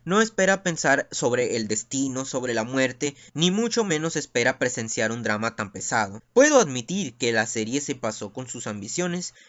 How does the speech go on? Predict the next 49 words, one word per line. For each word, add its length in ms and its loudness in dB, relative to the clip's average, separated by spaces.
y 160 2
que 120 0
la 120 2
serie 440 0
es 240 2
algo 420 0
inadecuada 920 0
para 160 -2
el 80 -4
público 460 -6
al 80 -4
que 80 -8
está 180 -4
dirigida. 600 -6
Después 380 -2
de 100 -4
todo, 480 2
tenemos 420 2
a 40 -2
niños 320 -2
siendo 260 -4
traumados 520 -2
por 180 -6
la 120 -2
muerte 420 -4
ya 140 2
no 180 0
de 100 -2
Digimons, 640 -6
sino 340 2
de 120 4
sus 220 -4
seres 260 2
queridos 580 -2
humanos, 840 -2
organizaciones 760 2
secretas, 520 -4
giros 260 0
de 120 -2
tuerca 280 0
muy 180 -6
crueles 500 -2
y 180 2
esta 280 2
retorcida 760 -2
visión 360 -4
sobre 380 -2
el 120 -4
destino. 540 -6